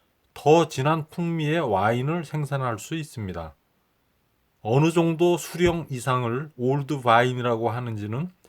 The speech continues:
정해진 기준이 없으나, 보통 삼십 년 이상이라면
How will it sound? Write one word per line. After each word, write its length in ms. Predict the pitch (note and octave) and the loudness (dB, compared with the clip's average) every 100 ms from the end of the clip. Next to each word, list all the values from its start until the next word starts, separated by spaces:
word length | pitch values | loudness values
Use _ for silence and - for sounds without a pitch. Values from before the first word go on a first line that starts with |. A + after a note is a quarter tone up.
| _ _ - | _ _ -10
정해진 600 | A#2 C3 C#3+ D#3+ D#3+ - _ _ _ _ | -2 0 2 0 -6 -10 _ _ _ _
기준이 420 | - A#2 A#2+ C#3+ D3 | -14 -8 -2 0 0
없으나, 540 | A2+ - G2 F#2 C3+ - _ _ _ _ _ | -2 -4 -8 -6 -8 -14 _ _ _ _ _
보통 420 | B2+ C#3 - E3+ | -2 -2 0 -2
삼십 440 | D3+ E3 E3+ D3 | -4 -4 -4 -2
년 400 | D#3+ D#3 D#3+ D#3+ | -2 0 0 -2
이상이라면 760 | A#2+ A2 B2+ B2 A2+ A2 C3+ D#3+ | -4 -2 -2 0 2 2 -2 -6